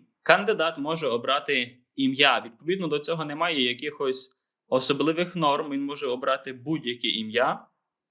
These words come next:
За винятком імені апостола Петра. Склалася така традиція в церкві, що апостол Петро є один, і це ім'я не можна, е, пізніше повторювати.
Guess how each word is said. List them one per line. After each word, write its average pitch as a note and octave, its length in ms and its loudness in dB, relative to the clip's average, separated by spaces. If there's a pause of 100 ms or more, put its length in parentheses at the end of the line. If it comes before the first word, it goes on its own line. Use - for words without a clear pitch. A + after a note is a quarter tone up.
(760)
За A#2 180 6
винятком D3+ 640 0
імені D3+ 320 -4
апостола B2+ 540 -4
Петра. A#2+ 680 -2
Склалася C3+ 560 0
така C3+ 240 -6
традиція C3+ 500 -4
в D3 40 -8
церкві, E3 360 -2
що - 180 -6
апостол B2 480 -6
Петро B2+ 320 0
є A#2+ 180 -4
один, C#3+ 560 -4 (640)
і D3 220 4
це D#3 220 0
ім'я D3 360 0
не D3+ 120 -2
можна, C3 640 -2
е, G#2+ 680 -8 (140)
пізніше C3+ 460 -2 (220)
повторювати. A#2 840 0